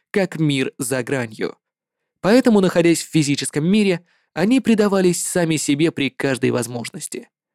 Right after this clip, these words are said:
Бокси проигнорировал звуки ударов и шлепков, продолжая заниматься трупами. Он поглотил тринадцать неплохо сохранившихся, почти неповреждённых тел,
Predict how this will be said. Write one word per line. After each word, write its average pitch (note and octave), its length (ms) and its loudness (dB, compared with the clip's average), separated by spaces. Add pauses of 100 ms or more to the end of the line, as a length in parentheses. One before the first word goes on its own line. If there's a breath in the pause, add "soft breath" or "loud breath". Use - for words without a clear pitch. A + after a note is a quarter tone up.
(480)
Бокси A3+ 360 2
проигнорировал E3+ 760 4
звуки C#3+ 360 0
ударов C3+ 480 -2
и - 20 0
шлепков, - 600 -4 (400)
продолжая F#3 520 2
заниматься D3 500 0
трупами. - 500 -2 (480)
Он G3+ 160 4
поглотил E3 500 4
тринадцать F3 720 -2
неплохо A3 460 0
сохранившихся, C#3+ 920 -6
почти A3 320 -2
неповреждённых G#3 800 2
тел, - 280 -6